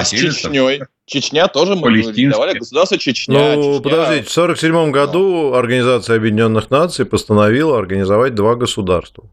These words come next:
Speaker 3: Израиль и Палестина.
Speaker 2: Разумно, да.
Speaker 3: Ну.
Speaker 1: А с Чечню постановила, нет?
Speaker 2: Нет, не
Speaker 3: Израиль,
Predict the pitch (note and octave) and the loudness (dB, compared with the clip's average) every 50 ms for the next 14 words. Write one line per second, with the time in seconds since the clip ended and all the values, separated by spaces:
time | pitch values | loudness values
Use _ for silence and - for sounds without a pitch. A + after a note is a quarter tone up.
0 | _ _ _ A2 F#2 F2+ G2 G#2+ B2+ D3+ D3 A2 G2+ - - G#2 G2 G2+ F2+ B2+ | _ _ _ -2 2 4 4 4 4 4 2 -2 -4 -8 -6 -2 -2 0 2 2
1 | - C#3+ B2+ A2 F#2+ F2+ F2+ F2 E2+ E2 E2 - - _ _ _ _ _ _ _ | 2 2 2 0 0 -2 -6 -6 -6 -8 -8 -10 -14 _ _ _ _ _ _ _
2 | _ - F#2 F#2 F#2+ G#2 B2 - F#2+ G2+ G2+ F#2 - - - A2 - - A#2+ A#2+ | _ -4 0 0 0 2 2 2 4 4 2 2 0 -2 -2 -2 2 2 2 2
3 | A#2+ A2+ A#2 G2+ - - G#2+ G#2 G#2+ A#2+ C#3+ E3 D#3 A2+ F#2+ G2 G#2+ A#2 - - | 2 0 -2 -2 -2 -2 0 2 2 2 0 0 0 -2 -2 -2 -2 -4 -4 -8
4 | B2+ - - - _ _ _ _ _ _ _ _ - G3 G3+ F3+ A2 A2 G2+ G#2 | -16 -20 -20 -20 _ _ _ _ _ _ _ _ -2 0 2 2 4 2 2 2
5 | A#2 C3 D3 | 2 0 0